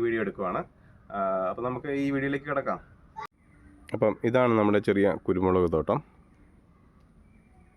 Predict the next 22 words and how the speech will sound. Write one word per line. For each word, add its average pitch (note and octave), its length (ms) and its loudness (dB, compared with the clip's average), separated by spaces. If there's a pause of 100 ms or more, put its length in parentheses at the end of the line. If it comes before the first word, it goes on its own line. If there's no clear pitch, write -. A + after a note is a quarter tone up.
(420)
അപ്പം A2+ 220 -2
നമ്മുടെ G#2+ 280 4
ഇവിടെ B2+ 320 2
ഓരോ B2+ 120 4 (100)
മാ-, B2 240 4 (140)
മാടുകളിലായിട്ടാണ്, A#2 800 4
അതായത് F#2+ 280 4 (100)
ഓരോ G#2 180 4 (480)
തട്ടുകളായിട്ടാണ് G#2 560 2
നമ്മുടെ F#2 260 4
ഇവിടുത്തെ F2+ 320 0
സ്ഥലമുള്ളത്. E2+ 560 2 (220)
അപ്പം G2+ 180 2
അതുകൊണ്ട് G#2+ 420 4
നമ്മൾ, A2+ 180 4 (340)
ആ, - 20 0 (160)
നട്ടിരിക്കുന്നത് A2 500 2 (160)
ഓരോ A#2+ 180 4 (280)
തട്ടിലും B2 300 2 (120)
ഓരോ A2 200 6
ഐറ്റമാണ്. F#2+ 480 2 (760)
അപ്പം A#2+ 240 0